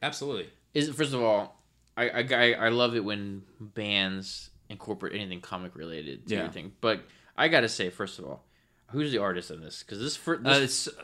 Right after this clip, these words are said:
Speaker 1: open up the front cover right here, and they should tell you right here as far as the
Speaker 2: cover
Speaker 1: cover
Speaker 2: art by Dusan Marko-, wait, Markovic.
Speaker 1: Yeah.
Speaker 2: So maybe it's Dusan or Dusan.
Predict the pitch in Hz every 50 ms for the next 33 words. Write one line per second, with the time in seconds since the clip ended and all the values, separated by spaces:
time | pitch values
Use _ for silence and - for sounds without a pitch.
0 | - - - 147 151 147 170 170 156 - - - - 156 160 165 - - - 143
1 | 123 110 107 107 110 113 120 123 127 120 - 127 120 120 120 117 117 117 120 120
2 | 120 120 123 127 127 135 147 151 147 - - 165 131 113 107 104 107 107 107 110
3 | 113 110 - - 117 110 110 110 110 110 - - 117 113 - - 110 107 107 101
4 | 98 98 107 107 101 98 - - - 101 101 98 - - - - 147 147 143 -
5 | 156 143 127 127 131 131 123 - - - 117 117 113 110 107 104 98 95 98 98
6 | - _ _ _ _ _ _ _ _ _ _ _ _ _ - 127 120 120 - -
7 | 160 170 180 190 202 196 185 - _ _ _ _ - 110 110 104 107 107 - -
8 | - 120 113 113 - - - _ _ _ - 85 - - - _ _ _ _ _
9 | - 110 107 104 95 113 110 104 87 85 58 - - - - _ _ _ - 113
10 | 101 95 92 104 104 104 117 127 143 139 139 - - 104 95 95 95 - 78 69
11 | - - 120 113 - 101 101 - 104 101 98 - - 78 71 65